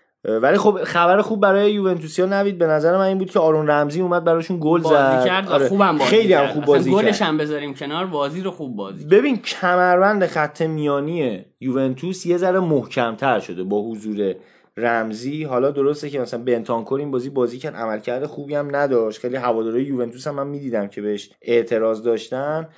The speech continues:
Speaker 1: ولی خب تعویضش هم کرد. ولی خب رمزی تقریباً می‌شه گفت خلأ بد بازی کردن حتی بنتانکور رو هم پر می‌کرد و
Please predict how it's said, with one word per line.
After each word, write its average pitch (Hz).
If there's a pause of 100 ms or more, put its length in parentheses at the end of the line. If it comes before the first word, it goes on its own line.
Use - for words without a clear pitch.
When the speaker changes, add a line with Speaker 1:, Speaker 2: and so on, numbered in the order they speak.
(240)
Speaker 1:
ولی 160
خب 175
تعویضش 151
هم 185
کرد. 180
ولی 185
خب 180
رمزی 156
تقریباً 156
می‌شه 180
گفت 175
خلأ 175
بد 139
بازی 139
کردن 139
حتی 135
بنتانکور 135
رو 170
هم 175
پر 165
می‌کرد 98
و 117